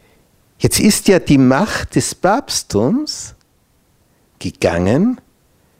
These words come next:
bis siebzehnhundertachtundneunzig und dann kam die tödliche Wunde. Und um diese Zeit herum beginnt sich jetzt aus der Erde heraus eine Macht zu entwickeln.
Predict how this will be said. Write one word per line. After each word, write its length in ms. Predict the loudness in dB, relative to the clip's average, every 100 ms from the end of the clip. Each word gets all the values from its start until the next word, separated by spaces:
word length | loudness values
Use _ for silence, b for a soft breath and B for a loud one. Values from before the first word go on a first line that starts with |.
| _
bis 200 | -10 -4
siebzehnhundertachtundneunzig 1500 | -4 -4 -2 -2 0 -2 -2 0 2 2 2 0 -2 -4 -2
und 80 | 0
dann 160 | 0 0
kam 220 | -2 -2
die 100 | -4
tödliche 640 | 0 0 0 -10 -4 -4 0
Wunde. 440 | 0 0 -6 -14 _ _ _ _ _ _ _ _ _ _ _ B B B B
Und 160 | 0 2
um 180 | 0
diese 460 | 2 2 4 0 0
Zeit 400 | 0 2 2 2
herum 500 | 0 2 2 2 -2 b b b -6
beginnt 480 | -4 2 2 2 0
sich 260 | -2 2
jetzt 400 | 2 2 -2 -2
aus 220 | -2 0
der 240 | -2 -2 2
Erde 560 | 4 4 4 2 0
heraus 840 | 2 -2 -2 -8 -8 -12 -16 -18 _ _ _ _
eine 220 | -4 -2 -2
Macht 800 | -4 -6 -8 -16 -18 -20 -18
zu 140 | -10 -8
entwickeln. 800 | -10 -14 -14 -14 -12 -16 -16